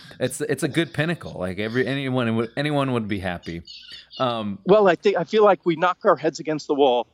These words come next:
Speaker 2: going for jobs that maybe we don't even really want but need.
Speaker 1: Yeah.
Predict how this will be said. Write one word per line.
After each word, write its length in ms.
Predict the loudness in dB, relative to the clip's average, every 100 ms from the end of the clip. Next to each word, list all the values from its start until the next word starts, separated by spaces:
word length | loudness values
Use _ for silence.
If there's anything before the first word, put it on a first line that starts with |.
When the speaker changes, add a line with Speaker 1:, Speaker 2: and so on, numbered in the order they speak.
| _ _ _ _ _
Speaker 2:
going 280 | 2 4 2
for 180 | -4 -2
jobs 580 | 2 4 4 0 -4 -20 _
that 180 | -4 0
maybe 260 | 0 0 0
we 160 | 0
don't 220 | 2 4 4
even 340 | 4 4 2 4
really 340 | 6 6 4
want 420 | 4 4 4 0
but 180 | 0 0
need. 480 | 0 0 -2 -8 -10 _
Speaker 1:
Yeah. 360 | -6 -4 -4